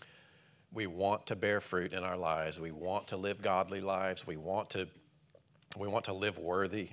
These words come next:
of the holiness and the righteousness that you've given us, but we know that we cannot do that in and of ourselves. Uh, we know we can only hinder that process, but we cannot add to that process. So, Father, we make the commitment to just step out of the way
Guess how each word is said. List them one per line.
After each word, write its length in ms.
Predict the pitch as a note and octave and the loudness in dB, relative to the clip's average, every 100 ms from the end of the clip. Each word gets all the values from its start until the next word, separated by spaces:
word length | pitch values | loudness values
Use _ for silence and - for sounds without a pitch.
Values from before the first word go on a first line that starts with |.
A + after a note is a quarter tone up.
| G2+ | -6
of 80 | |
the 80 | E2+ | -4
holiness 560 | - F#2+ G#2 G#2 G#2 - | 0 0 0 -4 -4 -6
and 100 | F2+ | -4
the 60 | |
righteousness 560 | D#2+ E2+ F#2 - F#2 F2 | 0 0 0 -6 -8 -8
that 160 | D#2+ - | -10 -12
you've 140 | D#2+ | -8
given 240 | F#2 F#2 | -8 -6
us, 280 | F#2 F2+ - - - - | -6 -6 -10 -14 -20 -12
but 140 | A2+ F2+ | -8 -8
we 100 | E2+ | -4
know 240 | F#2+ G#2 | 0 2
that 140 | G2 | 0
we 100 | F#2+ | -4
cannot 380 | F#2+ F2+ F#2 F#2+ | -6 -4 -4 -4
do 100 | F#2 | -4
that 280 | F2+ F2+ F#2 | 0 0 0
in 100 | F#2+ | -4
and 120 | F2+ | -4
of 100 | F2 | -4
ourselves. 760 | F2 D#2+ - F#2+ F#2+ F#2 F#2 - - - - - - | -2 -2 2 2 2 0 -6 -10 -16 -20 -20 -14 -4
Uh, 100 | F#2+ - | -4 -2
we 200 | G2+ F#2+ | -6 -2
know 160 | G2 | 0
we 140 | F#2 G2 | 0 -2
can 120 | G2+ | -2
only 220 | F#2 E2+ | -4 -6
hinder 460 | - - A#2 A#2+ A#2+ | -8 -6 0 2 4
that 240 | C3+ - | 4 4
process, 800 | B2+ A#2+ B2+ C3 C3+ C#3 - - _ - _ | 6 6 4 0 0 0 -6 -8 _ -20 _
but 120 | - A2 | -4 -2
we 100 | G2+ | -2
cannot 400 | G#2+ G2 G2 - | -2 0 -2 -2
add 280 | G2+ G2 F#2 | -2 -2 -4
to 220 | - G#2+ F2+ | -6 -4 -2
that 200 | D#2+ - | -2 -2
process. 560 | E2 D#2 - D2+ D2+ | -4 -2 -4 -6 -6
So, 140 | - E2+ | -6 -4
Father, 300 | - F#2+ F#2 | 0 0 0
we 120 | F#2 | -4
make 240 | G2 G#2 | -4 -4
the 80 | F#2 | -6
commitment 580 | - E2+ F#2+ G2+ E2+ D#2+ - - - - | -8 -6 -4 -4 -4 -10 -14 -20 -20 -12
to 80 | - | -10
just 360 | F2+ F#2 - - | -6 -6 -6 -6
step 480 | - - G2+ F#2+ | -4 0 2 4
out 160 | A2 A2+ | 6 4
of 60 | A#2 | 2
the 60 | |
way 380 | A2 A#2 A2 A2 | 4 4 4 0